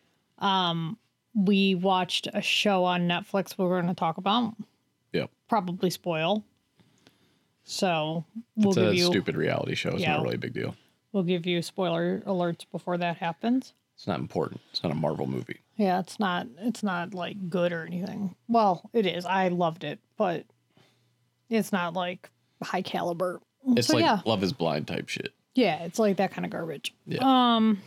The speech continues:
Speaker 1: it's like Love Island. So, yeah, that's kinda where we're at as far as, uh,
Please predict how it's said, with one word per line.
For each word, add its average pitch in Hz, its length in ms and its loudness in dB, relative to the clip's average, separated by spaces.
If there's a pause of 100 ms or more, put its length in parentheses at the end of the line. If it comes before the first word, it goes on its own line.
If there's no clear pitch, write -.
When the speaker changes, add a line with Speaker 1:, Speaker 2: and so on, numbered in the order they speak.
(120)
Speaker 1:
it's - 140 -4
like 226 200 4
Love 170 240 2
Island. 160 460 -2 (760)
So, 226 500 4 (880)
yeah, 285 360 4 (500)
that's 240 200 2
kinda 254 240 4
where 254 240 6
we're 247 220 4
at 220 340 0
as 226 160 0
far 233 360 2
as, 220 380 2
uh, 220 380 4